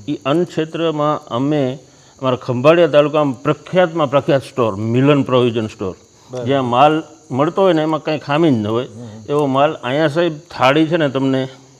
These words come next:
Speaker 1: ચિકાસવાળી નહીં મળે.
Speaker 2: નહીં.
Speaker 1: પાવડરથી ધોયેલી થાળીમાં, ભલે સાત્વિક જ જમવાનું અહીંયા, બે ત્રણ વસ્તુ હોય, એકાદ મીઠાઈ હોય, એકાદ ફરસાણ હોય, રોટલી શાક હોય, વઘારેલા ભાત હોય, એવું હોય,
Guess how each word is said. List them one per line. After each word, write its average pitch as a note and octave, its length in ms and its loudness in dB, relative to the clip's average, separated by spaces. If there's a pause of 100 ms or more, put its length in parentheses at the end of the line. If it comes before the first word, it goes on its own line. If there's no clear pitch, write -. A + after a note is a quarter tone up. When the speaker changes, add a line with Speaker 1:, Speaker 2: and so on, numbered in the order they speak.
(560)
Speaker 1:
ચિકાસવાળી D3+ 540 -2
નહીં C3 180 -2
મળે. E2+ 180 -10 (460)
Speaker 2:
નહીં. A2+ 160 -16 (200)
Speaker 1:
પાવડરથી C#3 540 2
ધોયેલી B2 400 0
થાળીમાં, A2 480 -6
ભલે F3+ 240 -2
સાત્વિક F#3+ 540 -4
જ D3 120 -2
જમવાનું A2+ 460 0
અહીંયા, G#2+ 200 -8 (520)
બે B2+ 140 0
ત્રણ C3+ 160 -2
વસ્તુ C3+ 340 -6
હોય, C#3 120 -2
એકાદ B2+ 220 -6
મીઠાઈ A#2+ 460 -6
હોય, A#2 140 -4
એકાદ A2 280 -6
ફરસાણ A#2+ 360 -8
હોય, A2+ 100 -8
રોટલી A#2 360 -8
શાક A2+ 300 -4
હોય, A2+ 160 -6
વઘારેલા A2 480 -2
ભાત A#2 300 -4
હોય, B2 80 -6
એવું B2 160 -2
હોય, A#2+ 180 0